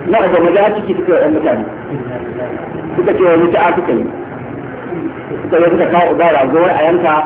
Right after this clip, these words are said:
wai a kawo ya Fatima yan mutu'a ce. Ba haɗin kai a yaƙi ɓarna. In an mutane ba su haɗa kai suna kare kansu da ƴaƴansu,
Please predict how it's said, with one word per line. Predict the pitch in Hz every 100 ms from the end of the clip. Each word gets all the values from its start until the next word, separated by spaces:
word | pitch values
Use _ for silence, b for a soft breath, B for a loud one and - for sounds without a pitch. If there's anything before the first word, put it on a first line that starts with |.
| - - -
wai | - 180
a | 196
kawo | 165
ya | 160 156
Fatima | 156 156 135 131
yan | 139 147
mutu'a | 147 156 -
ce. | - - - - - - - - - - - - - - - - 147 - - - - - - -
Ba | 403
haɗin | 285 302 269
kai | 247 262
a | 202
yaƙi | 180 160
ɓarna. | 202 165 135 127 - - - - - - - - - -
In | 262
an | 269 302 302 311
mutane | 311 330 320 262 262
ba | 269
su | 269 269
haɗa | 240 214
kai | 220
suna | 208 208 180
kare | 202 214 190
kansu | 190 180 165
da | 156
ƴaƴansu, | 190 196 202 196